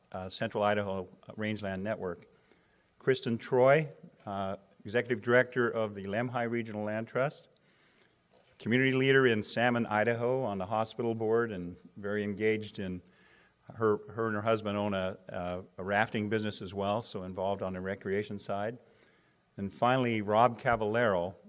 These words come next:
Uh, he's a habitat director for Region six of the Idaho Department of Fish and Game based in Idaho Falls, and Rob's been very involved in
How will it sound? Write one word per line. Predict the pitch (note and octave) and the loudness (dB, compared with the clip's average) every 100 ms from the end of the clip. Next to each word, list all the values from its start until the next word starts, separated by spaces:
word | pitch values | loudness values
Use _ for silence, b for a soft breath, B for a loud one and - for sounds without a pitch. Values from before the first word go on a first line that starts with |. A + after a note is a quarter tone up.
| - | -14
Uh, | G#2+ F#2+ F#2+ - _ b b b b b - | -6 -4 -6 -8 _ b b b b b -12
he's | G2+ | -8
a | G2 | -2
habitat | A#2 B2 B2+ C3+ B2 - - _ _ | 2 2 4 6 6 2 -20 _ _
director | A2 A#2 A#2 A2+ | 2 2 2 -2
for | A2 A2 G#2 G2 | 0 2 2 0
Region | G2+ A2+ G#2+ G2 | -4 -6 -6 -8
six | - B2 A#2+ | -4 -4 -2
of | A2+ G2+ | -8 -4
the | G2+ F#2+ G2 - _ - | -4 -4 -8 -18 _ -2
Idaho | G#2+ A2+ G#2+ | -2 0 -2
Department | G#2 B2+ A2+ G#2+ | 0 0 0 -2
of | G2 | -6
Fish | A2+ - | -8 -6
and | G2+ | -8
Game | F#2+ G#2 A2 | -6 -4 0
based | G#2 G#2 G#2 | 2 2 -4
in | |
Idaho | F#2+ G2+ G2 | -6 -6 -6
Falls, | - G#2 G#2 A#2+ C3 F#2+ | -6 -2 0 0 -2 -8
and | F2+ F2+ | -8 -2
Rob's | F#2+ G2+ F#2 - | 2 2 0 -8
been | G#2 F#2+ F#2+ | -6 -4 -2
very | F#2 A2+ A2+ | 0 0 0
involved | G2+ G2+ G2+ F#2+ | -2 2 2 0
in | F#2+ F2+ | -6 -8